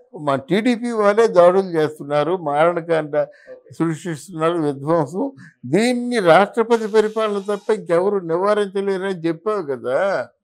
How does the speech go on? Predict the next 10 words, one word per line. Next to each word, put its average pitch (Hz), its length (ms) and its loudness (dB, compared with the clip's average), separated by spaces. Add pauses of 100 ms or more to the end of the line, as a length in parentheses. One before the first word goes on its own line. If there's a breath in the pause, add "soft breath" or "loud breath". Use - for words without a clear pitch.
(420 soft breath)
అంటే 233 200 0
నువ్వు 202 180 -2
మా 127 100 -2
పోట్లాడుతుంది 233 880 -2
ఎవరితో 214 320 -2
పోట్లాడుతున్నావు? 202 1120 -10 (360)
నీ 165 140 0
తాలూకు 175 640 2
మట్టి 135 360 -2
బుర్రకి 208 840 2